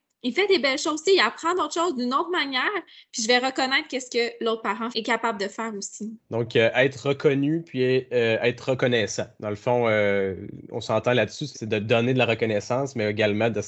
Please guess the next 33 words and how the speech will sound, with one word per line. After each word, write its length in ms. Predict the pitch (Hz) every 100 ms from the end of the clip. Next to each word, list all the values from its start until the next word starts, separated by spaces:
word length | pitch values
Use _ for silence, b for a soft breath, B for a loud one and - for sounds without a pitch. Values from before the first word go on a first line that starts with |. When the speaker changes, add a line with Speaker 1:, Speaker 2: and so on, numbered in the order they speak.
| -
Speaker 2:
de, 240 | 104 104
de 100 | 98
sentir 400 | - 98 95 120
qu'on 180 | 107 107
en 120 | 98
reçoit. 340 | 95 - - - B B B B
J'aimerais 280 | - 110 117
peut-être 180 | 151 143
amener 180 | 139
une 100 | 143
bémol 340 | 127 120 127 143
aussi, 200 | 127 185
faire 160 | - 131
attention 640 | 123 120 110 - 139 139
à, 380 | 117 104 101 104 _ b b b
aux 100 | 120
perceptions. 840 | 107 131 - 135 - 139 170 240 _ b b b
Je 140 | -
veux 60 | 110
dire, 220 | 131 135
si 560 | 131 - 160 160 165 - _ _ _ _ _ -
en 180 | 113
tant 140 | 113 131
que 80 | -
parent, 320 | 123 127 147
vous, 160 | 135
vous 140 | 165 127
le 60 |
trouvez, 680 | 110 120 113 131 143 143 147 _ _ _ _ _ _ _ _
vous, 80 | 117
vous 180 | 113 156
trouvez, 460 | 156 123 127 135 120
euh, 260 | 113 110